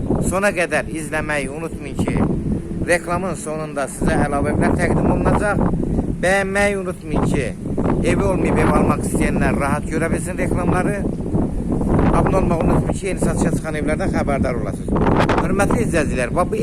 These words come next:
evin böyrü başı hamısı açıqdır, havalanmaya uyğundur. Həyətində bağ bağçası əkilib, gül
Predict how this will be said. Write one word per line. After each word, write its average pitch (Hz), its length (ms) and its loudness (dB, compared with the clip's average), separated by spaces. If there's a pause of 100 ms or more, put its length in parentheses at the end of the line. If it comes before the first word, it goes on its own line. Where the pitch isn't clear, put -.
evin 226 280 0
böyrü 202 300 2
başı 185 240 0
hamısı 180 300 0
açıqdır, - 580 -2
havalanmaya 180 580 -2
uyğundur. 147 540 -4 (720)
Həyətində 208 560 0 (100)
bağ 170 120 4 (120)
bağçası 160 540 -4 (140)
əkilib, 151 500 -8 (3250)
gül 165 100 -4